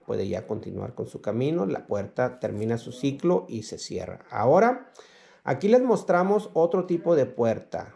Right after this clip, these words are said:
¿ok? Esta es una puerta de tipo abatible de dos hojas. También nos las encontramos, ah, son muy comunes. En este caso igual se activa nuestro exit loop, ah, el auto continúa con su camino y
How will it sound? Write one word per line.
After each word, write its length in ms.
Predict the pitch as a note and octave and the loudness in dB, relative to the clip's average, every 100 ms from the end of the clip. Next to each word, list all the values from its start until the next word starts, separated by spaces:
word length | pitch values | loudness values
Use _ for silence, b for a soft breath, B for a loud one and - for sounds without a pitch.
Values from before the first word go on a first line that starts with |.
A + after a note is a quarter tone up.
| - | -16
¿ok? 180 | - C#3+ | -6 -2
Esta 420 | E3+ D3+ C3+ D#3+ | -2 -2 -6 -6
es 100 | D#3+ | 0
una 260 | E3+ E3 | 2 2
puerta 360 | E3 D3+ D3 E3+ | 2 2 2 2
de 80 | C3 | 2
tipo 340 | - B2 - | 0 -4 2
abatible 600 | D3 C#3 B2+ C3 C3 D3+ | 2 2 0 -2 0 4
de 100 | D#3 | 4
dos 280 | A2 A#2+ - | 4 2 2
hojas. 500 | A#2 A#2+ G3 A3+ - | 0 2 0 0 -6
También 280 | - G#2+ G2+ | -8 -4 -2
nos 120 | A#2 | 0
las 200 | A#2+ A2 | 0 -2
encontramos, 840 | G#2+ G#2 G2 G2 G2 G#2+ C3+ D3 - - | -4 -6 -6 -4 -2 0 0 -2 -6 -8
ah, 180 | G2 | -8
son 280 | F#2 G#2+ G#2+ | -4 -4 -2
muy 220 | G2+ G#2 | -2 -4
comunes. 680 | G#2 - C#3+ C#3+ E3 B3+ - - B B B B B B - | -2 0 4 4 4 0 -4 -18 B B B B B B -4
En 160 | C3+ C#3+ | 2 4
este 320 | D3 F3 F#3+ | 4 2 2
caso 300 | F3+ F3+ G3+ | 4 4 4
igual 440 | F3+ D3+ D3+ F#3 | 4 4 4 2
se 160 | - C#3 | -2 -2
activa 600 | B2 - - B2+ C3 D3 | -4 -8 -4 2 4 4
nuestro 720 | C3+ A#2+ - - A2 G#2+ - | 4 0 -2 -2 0 2 -2
exit 480 | - A2+ - D#3+ - | -4 -4 -2 -4 2
loop, 380 | F3+ A3 B3+ - | 6 6 4 -6
ah, 320 | A2 G2+ G2 - | -4 -2 -2 -4
el 180 | A2 G#2 | -4 0
auto 340 | G#2+ A#2 B2+ | 0 0 -2
continúa 580 | B2 A2 A2+ A2 A2+ A#2+ | 0 -2 -2 0 0 0
con 140 | C3+ C3 | -2 -2
su 180 | D3 | -4
camino 800 | - D3 E3 D3+ C#3 F3+ - - - | 0 2 4 4 4 2 0 -10 -4
y 380 | E3+ F#3+ G3+ | 0 2 2